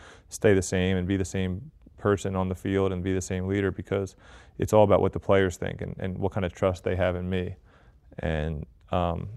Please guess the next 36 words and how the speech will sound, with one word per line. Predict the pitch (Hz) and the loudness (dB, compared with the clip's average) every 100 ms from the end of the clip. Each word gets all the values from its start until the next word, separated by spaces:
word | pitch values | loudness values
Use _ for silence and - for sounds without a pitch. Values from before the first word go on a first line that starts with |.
| 180 | -10
you | 101 92 | -6 -4
know, | |
it | 87 | 0
doesn't | 95 92 | -2 0
matter, | 90 90 87 85 - - - - - - - - | 2 4 2 0 -6 -16 -20 -20 -20 -20 -8 -2
uh, | 85 82 | 0 2
what | 85 95 - | 2 0 -2
people | 107 - 92 | -4 -4 -4
think, | 92 90 87 | -4 -4 -4
what | 95 92 | 0 2
other | 98 92 | 2 0
people | 95 95 92 | -4 -4 -6
think, | 95 90 | -6 -2
outsiders | 92 90 92 92 90 | -2 0 0 0 -2
think | 90 90 | -6 -6
of | 95 90 | -6 -6
the | 90 | -2
methods | 90 90 95 - | -2 -2 -6 -4
that | 95 | -2
I | 90 | 0
do | 92 101 95 | 0 0 0
it. | - - - - | -4 -14 -20 -10
It's | - - | -8 0
really | 104 95 90 | 2 4 4
what, | 95 92 101 | 2 2 -2
what, | 98 - | -6 -2
what | 98 101 | -2 0
kind | 98 | 0
of | 92 | 0
trust | 98 92 | 0 -2
do | 98 | 0
I | 90 | -2
have | 90 90 | 0 -4
with | 87 | -4
my | 87 | -6
teammates, | - 92 90 87 - | -8 -6 -4 -4 -8